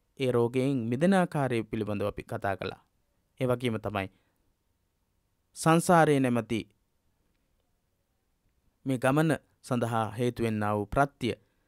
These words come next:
සියල්ලක්ම, හේතු සියල්ලක්ම නැති කළාම සංසාරයේ නැමැති රෝගයෙනුත් නිදහස් වෙන්න පුළුවන්. ඒක පටිලෝම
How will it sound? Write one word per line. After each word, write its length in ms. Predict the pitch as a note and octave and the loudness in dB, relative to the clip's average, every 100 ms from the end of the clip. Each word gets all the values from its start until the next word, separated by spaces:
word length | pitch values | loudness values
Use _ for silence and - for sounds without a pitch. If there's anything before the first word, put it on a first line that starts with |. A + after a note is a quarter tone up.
| _ _ - | _ _ -2
සියල්ලක්ම, 500 | D3 C3+ A#2 G#2+ G#2+ | 2 4 2 0 -4
හේතු 320 | B2 D#3+ D#3+ | 0 0 0
සියල්ලක්ම 460 | - C3+ B2 A2+ A2 | 0 2 2 0 -2
නැති 240 | G#2+ A2 | -2 -4
කළාම 320 | A2+ G2 F#2+ F#2+ _ _ _ _ _ - | -2 -2 -2 -8 _ _ _ _ _ -2
සංසාරයේ 580 | - D#3+ F#3 G#3+ G#3 G3+ | 2 4 6 6 6 4
නැමැති 260 | F3+ D#3+ | 2 2
රෝගයෙනුත් 560 | C3 A2+ G#2 G2 F#2+ D3+ - - _ _ | 2 0 0 -4 -4 -8 -14 -20 _ _
නිදහස් 340 | A2+ A2 G2+ - | -8 -6 -8 -8
වෙන්න 200 | G2 F#2+ | -8 -4
පුළුවන්. 260 | C#3+ C3+ | -2 -2
ඒක 160 | G#2 - | -2 -6
පටිලෝම 500 | - A#2+ D#3 D#3+ B2 | -4 -2 0 0 0